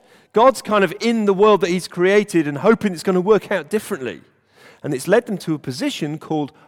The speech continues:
open theism. Open theism basically is the idea that God, eh, is, exists, but God's not really in control. Anything can happen.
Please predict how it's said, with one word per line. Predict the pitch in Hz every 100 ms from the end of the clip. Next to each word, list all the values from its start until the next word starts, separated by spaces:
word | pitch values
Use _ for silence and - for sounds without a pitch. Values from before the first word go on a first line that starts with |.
| _ 160
open | 180 - 143 139 190 _ _
theism. | - 294 285 156 101 82 82 _ -
Open | 165 214 151 113
theism | - 127 127 127
basically | 123 175 139 104
is | 110
the | 117
idea | 117 110 135 139
that | 113 -
God, | 160 160 - - _ _ -
eh, | 131 95 - _ -
is, | 151 123
exists, | 110 113 185 147 - -
but | 156 - _ _ _ _
God's | 151 160 175
not | 190
really | 202 226 220
in |
control. | 208 196 269 247 117 - -
Anything | 190 254 262
can | 208
happen. | 214 208 196 -